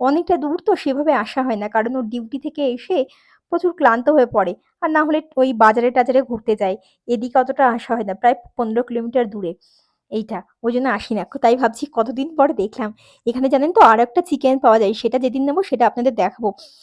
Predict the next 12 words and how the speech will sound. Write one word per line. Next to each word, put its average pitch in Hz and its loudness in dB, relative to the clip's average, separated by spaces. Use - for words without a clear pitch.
সেই 254 -2
চিকেনটার 269 2
ওজন 262 2
সাত 220 -2
থেকে - -10
আট 214 0
কেজি, 254 0
কিন্তু 294 2
স্কিন - -2
দিয়ে 277 0
বিক্রি 220 -8
হয়। 196 -4